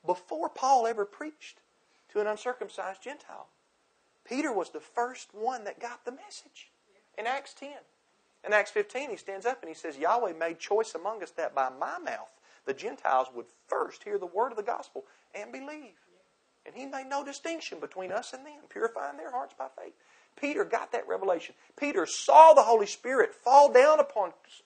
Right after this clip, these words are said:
Cornelius and family. Peter baptized them that day. But yet, because of pressure from the circumcision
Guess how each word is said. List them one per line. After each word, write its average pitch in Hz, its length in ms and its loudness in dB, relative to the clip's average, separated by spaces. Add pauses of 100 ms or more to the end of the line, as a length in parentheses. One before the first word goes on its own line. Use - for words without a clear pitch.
(140)
Cornelius 220 600 0
and 190 100 -12
family. 233 420 -8 (1300)
Peter 247 220 -6
baptized 190 720 4
them 127 120 -16
that - 200 -10
day. 113 160 -14 (1500)
But 147 180 -2
yet, 190 260 -2
because 240 680 2
of 190 200 -8
pressure 269 460 0 (420)
from 190 140 -10
the 180 60 -10
circumcision 147 680 -8